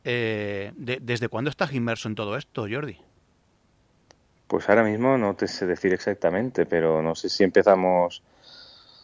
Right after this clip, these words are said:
Speaker 2: pues, hace un, un año
Speaker 1: Ujú.
Speaker 2: o un poco menos.
Speaker 1: Sí, pero vamos, que
Speaker 2: Eh, no.
Speaker 1: llevamos ya tiempo trabajando en esto.
Speaker 2: Sí, y aparte, por lo que yo sé, el juego lleva tiempo haciéndose, claro. Un juego no se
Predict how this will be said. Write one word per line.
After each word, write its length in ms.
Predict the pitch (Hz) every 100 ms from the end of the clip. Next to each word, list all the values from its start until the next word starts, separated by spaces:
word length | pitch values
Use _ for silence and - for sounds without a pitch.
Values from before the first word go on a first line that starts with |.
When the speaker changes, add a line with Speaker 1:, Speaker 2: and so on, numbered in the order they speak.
| _ _ -
Speaker 2:
pues, 220 | 92 85
hace 200 | 87 - 82 80
un, 260 | 80 71 -
un 180 | - 76
año 580 | 87 139 151 156 160 165
Speaker 1:
Ujú. 200 | 113 101 - - -
Speaker 2:
o 300 | - 78 73
un 120 | 80
poco 260 | - 80 67
menos. 600 | 87 117 143 147 - - - _ _ _ _ _ _ -
Speaker 1:
Sí, 80 | 156
pero 120 | 143
vamos, 160 | 151
que 60 | -
Speaker 2:
Eh, 20 |
no. 60 | 78
Speaker 1:
llevamos 340 | 110 131 147
ya 160 | 135 139
tiempo 400 | 127 135 127 135
trabajando 460 | 120 127 110 127 123
en 60 | 101
esto. 240 | 90 - - _
Speaker 2:
Sí, 420 | - - 87 92 90
y 40 |
aparte, 880 | 82 85 80 95 92 90 87 82 82 - 58 57 -
por 140 | 90
lo 160 | 85 76
que 120 | 76
yo 120 | 78
sé, 220 | - 82
el 80 | 85
juego 340 | - 85 78
lleva 280 | 82 82 87
tiempo 500 | 82 90 85 71 73
haciéndose, 460 | 71 90 90 76 69
claro. 260 | 85 82
Un 80 | 78
juego 320 | 80 92 90
no 80 | 92
se 260 | 90 95